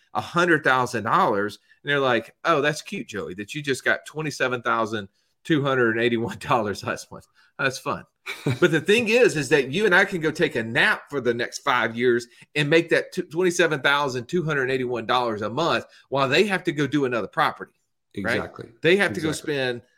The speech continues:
Speaker 1: hard work in order to make that happen. And I think therein lies the idea of what's active versus what's passive.
Speaker 2: That's right. The second thing on our list, um, that we'll highlight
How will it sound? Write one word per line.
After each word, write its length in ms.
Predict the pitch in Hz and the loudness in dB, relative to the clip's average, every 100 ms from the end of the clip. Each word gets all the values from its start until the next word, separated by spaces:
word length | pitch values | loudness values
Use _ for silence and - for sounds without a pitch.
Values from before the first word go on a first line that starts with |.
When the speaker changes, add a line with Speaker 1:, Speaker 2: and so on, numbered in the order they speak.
| _ _ | _ _
Speaker 1:
hard 600 | - 170 175 180 180 139 | -8 0 4 6 4 0
work 320 | 160 156 - | 0 0 0
in 80 | 123 | -8
order 220 | 113 120 | -6 -6
to 120 | 117 | -6
make 200 | 107 98 | -8 -8
that 200 | 110 101 | -8 -8
happen. 440 | 104 175 226 107 104 | -4 -4 -4 -8 -8
And 80 | 117 | -8
I 80 | |
think 280 | 127 160 135 _ | -8 -10 -14 _
therein 520 | - 151 208 196 131 - _ _ | -4 0 2 2 0 -6 _ _
lies 540 | - 120 123 110 107 - _ _ | -10 -6 -4 -2 -4 -8 _ _
the 180 | 123 - | -4 -2
idea 360 | 131 123 123 113 | -2 0 0 -2
of 300 | 113 117 - _ - | -4 -8 -8 _ -4
what's 260 | 131 - - | -2 -2 -2
active 580 | 170 165 151 120 117 113 | -2 -2 -2 -2 -2 -4
versus 340 | 117 113 110 | -8 -6 -10
what's 200 | 104 107 | -8 -10
passive. 420 | - 98 - - _ _ _ _ - | -10 -14 -14 -20 _ _ _ _ -12
Speaker 2:
That's 200 | 113 - | -8 -6
right. 220 | 107 92 - _ - - | -6 -6 -16 _ -8 -2
The 80 | |
second 400 | 120 151 156 170 | 2 2 2 -2
thing 200 | - 139 | 0 0
on 200 | 131 131 | 0 -2
our 140 | 123 110 | 0 0
list, 460 | 113 110 - - - | 0 -2 -4 -16 -12
um, 220 | 107 104 | -10 -6
that 180 | 101 113 | -4 -4
we'll 180 | 110 107 | -2 -2
highlight 600 | 104 127 131 110 104 - | 0 2 2 0 -4 -8